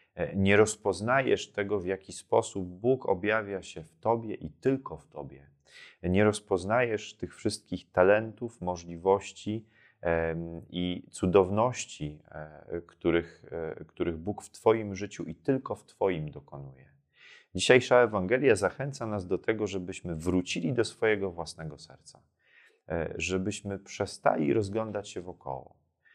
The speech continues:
e, ale zapytali siebie o to, e, nie tylko, czy siebie znamy, ale czy potrafimy rozpoznać to, w jaki sposób Bóg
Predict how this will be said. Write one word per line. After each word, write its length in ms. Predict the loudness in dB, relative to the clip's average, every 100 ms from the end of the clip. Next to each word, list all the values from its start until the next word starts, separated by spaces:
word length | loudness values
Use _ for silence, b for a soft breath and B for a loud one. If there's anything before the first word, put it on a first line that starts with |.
| b b
e, 280 | -2 -2 -2
ale 220 | 0 0
zapytali 640 | -2 -4 -4 0 0 0
siebie 520 | -4 0 0 0 -4 -2
o 140 | -4
to, 420 | -4 -6 -6 -10 -16
e, 300 | -14 -14 -12
nie 160 | -8 -8
tylko, 320 | -6 2 2
czy 160 | 2 -4
siebie 380 | -4 -2 -2 -6
znamy, 440 | -6 -8 -8 -14 _ _ _ _ _ b b
ale 240 | 4 4
czy 160 | 2 -6
potrafimy 680 | -8 -6 -4 -2 -4 -2 -2
rozpoznać 800 | -2 -2 2 2 0 -8 -8 -2
to, 160 | -2
w 40 | -2
jaki 260 | -8 -10
sposób 520 | -10 -6 -6 -6 -10 -8
Bóg 400 | 0 0 0